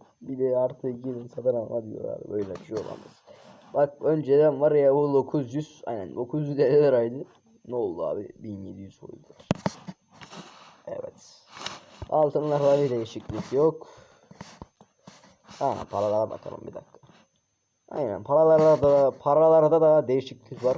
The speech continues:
Aynen üç yüz, üç yüz küsür bir liraydı abi. Beş yüz liraya koymuşlar. Yüz para yok abi, değmez. Almaya bile değmez. Evet, başka nelere gösterebiliriz? Başka bir şey gösteremeyiz.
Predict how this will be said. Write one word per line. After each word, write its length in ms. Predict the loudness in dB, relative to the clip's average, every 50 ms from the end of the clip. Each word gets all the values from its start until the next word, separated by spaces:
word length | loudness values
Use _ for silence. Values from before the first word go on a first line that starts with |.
| -2 -4 -4
Aynen 240 | -4 -4 -4 -6
üç 520 | -8 -8 -12 -14 -14 -16 -18 -18 -16 -8 -8
yüz, 400 | -8 -8 -8 -12 -20 -20 _ _ _ _ _ _ _ _ _ _ _ _ _ _
üç 280 | -12 -12 -12 -14 _ -14
yüz 160 | -14 -14 -14
küsür 360 | _ -18 -14 -12 -12 -10 -8
bir 80 | -6 -6
liraydı 400 | -2 0 2 2 2 2 2 2
abi. 400 | 2 0 -2 -4 -8 -8 -4 -4
Beş 240 | -4 -4 -4 -8 -10
yüz 120 | -8 -8
liraya 300 | -6 -4 -2 -4 -4 -4
koymuşlar. 500 | -4 -4 -4 -6 -6 -6 -6 -6 -6 -6 -8 -14 -20 _ _ _ _ _ _ _ -20 -20 -18 -20 -20 -20 -20 -20 -20 -20 _ _ _ -20 -20 -20 -20 -20 -20 -20 -20 -20 -20 -20 _ _ _ _ -20 -20 -20 _ _
Yüz 340 | -12 -6 -6 -6 -6 -6 -8
para 440 | -8 -4 0 2 4 4 4 4 2 0 -6 -8
yok 180 | -8 -6 -6 -8 -8 -8 -8
abi, 200 | -8 -8 -6 -6
değmez. 560 | -6 -8 -8 -8 -10 -10 -10 -10 -14 -10 -8
Almaya 460 | -6 -6 -4 -6 -4 -4 -4 -4 -4
bile 180 | -4 -8 -10 -12
değmez. 460 | -12 -14 -12 -10 -10 -10 -10 -10 -12 -12 -10 -10 -12 -12 -14 -14 -14 -16 -16 -16 -20 _ _ _ _ -20 -20 -20 -20 -20 -16 -14 -14 -14 -14 _ _ -6
Evet, 580 | -4 -2 0 2 0 0 -2 -4 -10 -20 -10 -2
başka 360 | -2 -2 -2 -2 -4 -6 -4
nelere 340 | -2 0 2 2 2 2 2
gösterebiliriz? 760 | 0 -2 -4 -4 -4 -4 -2 -2 -4 -4 -6 -4 -4 -4 -2
Başka 360 | -2 -2 -2 -2 -2 -2 -2 -2
bir 40 |
şey 300 | -2 -4 -4 -2 -2 -2
gösteremeyiz. 760 | -2 -2 -4 -4 -4 -4 -4 -4 -4 -4 -6 -8 -8 -10 -14